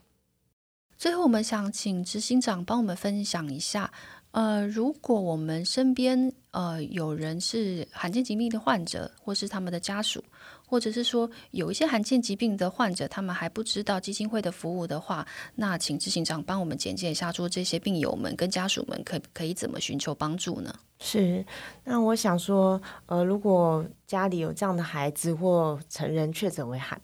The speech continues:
Speaker 2: 病哦，呃，最重要就是寻求协助，然后不要害怕，就是主动来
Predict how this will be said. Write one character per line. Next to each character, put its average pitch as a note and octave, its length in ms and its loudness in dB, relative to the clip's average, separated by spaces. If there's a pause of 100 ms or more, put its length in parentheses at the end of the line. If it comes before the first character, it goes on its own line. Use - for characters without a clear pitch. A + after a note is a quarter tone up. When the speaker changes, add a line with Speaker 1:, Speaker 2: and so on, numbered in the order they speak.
Speaker 2:
病 C3 240 0
哦， - 100 -4 (460)
呃， D#3 220 2
最 G3 180 4
重 F3+ 260 6
要 E3 220 4
就 E3+ 100 0
是 F3 240 2
寻 D3 240 0
求 C#3 220 -2
协 C3+ 340 0
助， F3 320 0 (280)
然 D#3 120 -6
后 D#3 80 0
不 D#3 120 0
要 D#3+ 120 6
害 G3+ 220 2
怕， F3 240 -2
就 D#3+ 100 0
是 F3 80 2
主 E3+ 200 -2
动 E3+ 280 6 (300)
来 C#3+ 400 -2